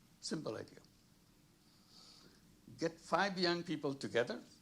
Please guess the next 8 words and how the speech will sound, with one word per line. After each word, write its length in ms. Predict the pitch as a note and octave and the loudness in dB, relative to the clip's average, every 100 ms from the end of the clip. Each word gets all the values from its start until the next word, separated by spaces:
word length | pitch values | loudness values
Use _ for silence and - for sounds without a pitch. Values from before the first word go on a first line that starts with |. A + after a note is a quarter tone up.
| - | -4
young 240 | A#2 C3 | 0 0
people 320 | C3+ C3+ C3+ B2 | 0 -2 -2 -4
meaning 380 | B2 B2+ B2+ - - - - | -2 -2 -4 -8 -20 -20 0
twelve 300 | F3 F3+ E3+ | 2 2 0
years 260 | E3 D#3+ - | -2 -2 -4
to 100 | C#3 | -6
thirty-five 440 | C3 - A#2 F#2 | -6 -2 -2 -2
years, 380 | - - - | -10 -14 -12